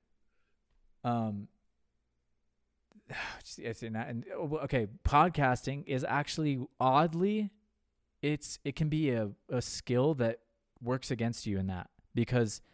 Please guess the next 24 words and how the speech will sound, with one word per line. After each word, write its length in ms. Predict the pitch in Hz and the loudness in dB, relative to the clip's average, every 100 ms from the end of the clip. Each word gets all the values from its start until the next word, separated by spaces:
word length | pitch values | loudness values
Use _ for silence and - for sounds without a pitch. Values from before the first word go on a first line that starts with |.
| _ - | _ -6
when 140 | 123 | -2
I 60 | 127 | -2
first 240 | 165 175 | -2 0
started 200 | 180 147 | 0 0
doing 160 | 151 156 | 0 -2
this 160 | 123 | -2
podcast, 600 | - 107 - 104 95 - - | -2 -2 -2 -2 -2 -6 -12
I 140 | - 123 | -2 2
would 260 | 139 131 - _ _ _ _ - | 2 -2 -12 _ _ _ _ -12
riff 600 | 117 110 139 139 - - _ _ _ _ _ _ _ - | -8 0 2 0 -4 -18 _ _ _ _ _ _ _ -2
and 120 | 117 | 0
I 80 | 123 | 2
would 180 | 131 | 2
be, 340 | 123 127 120 - | 2 0 0 -2
I, 80 | - 139 120 | -10 -6 -4
I 40 | |
wanted 340 | 120 131 151 151 | -2 -2 -2 -4
to 80 | 135 | -2
be 160 | 131 | 0
more 380 | 127 123 131 135 | 0 0 0 0
of 100 | 120 | 0
a 60 | 113 | -4
comedy 540 | - 127 131 131 120 | -4 -4 -2 0 -2
podcast 680 | - 110 113 107 85 - | 0 0 -2 -2 -6 -6